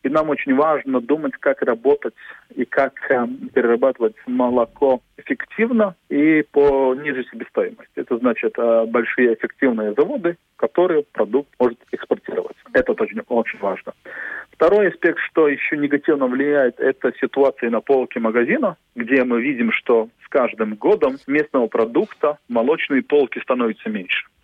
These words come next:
Это очень негативно, конечно, на-, влияет на переработку молока в Латвии и на производство молока в Латвии, конечно, тоже. Вот это может то, что где мы можем кинуть камень, э, в, <laughs> в огород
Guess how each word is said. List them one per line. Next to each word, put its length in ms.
Это 220
очень 380
негативно, 460
конечно, 380
на-, 200
влияет 580
на 220
переработку 640
молока 360
в 60
Латвии 540
и 240
на 200
производство 520
молока 320
в 60
Латвии, 240
конечно, 500
тоже. 220
Вот 180
это 420
может 400
то, 140
что 200
где 200
мы 280
можем 380
кинуть 380
камень, 420
э, 60
в, 180
<laughs> 320
в 60
огород 420